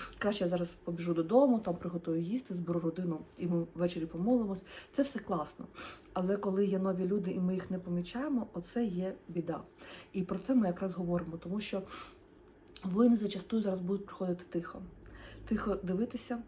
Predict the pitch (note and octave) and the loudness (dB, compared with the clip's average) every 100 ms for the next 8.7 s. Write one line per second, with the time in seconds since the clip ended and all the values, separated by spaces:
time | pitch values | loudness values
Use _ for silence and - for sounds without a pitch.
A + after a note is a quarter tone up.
0 | - - G3 F#3 - F3+ - F3+ F3 G#3+ | -12 -4 -2 -4 -8 -12 -6 -4 -4 -6
1 | G#3+ G3 F#3 F3+ F3 F3+ G#3 G#3 F#3+ - | -6 -6 -4 -4 -4 -4 -4 -4 -8 -10
2 | - - - - - - F#3+ F3 G3 A#3+ | -18 -20 -20 -20 -16 -6 -4 -2 2 2
3 | A#3 G#3 - F3+ F#3+ F#3 - - - - | 2 -4 -4 -2 -2 -2 -6 -12 -20 -20
4 | - - - - F#3 G3 G3 A3+ G#3+ - | -20 -20 -20 -10 -6 -6 0 2 2 -2
5 | - - G3 G3+ G#3 - - A3+ - G3 | -10 -8 -6 -2 -4 -4 0 0 0 -4
6 | E3+ F#3 C#4+ E4 - - - - - - | 0 4 6 4 0 -16 -20 -20 -20 -20
7 | - F3+ A#3 A#3 - F3 F#3 F3+ F#3 F#3 | -6 0 2 2 0 -6 -6 -6 -6 -4
8 | F#3 F3 F3+ E3+ - - - | -4 -8 -8 -10 -10 -14 -16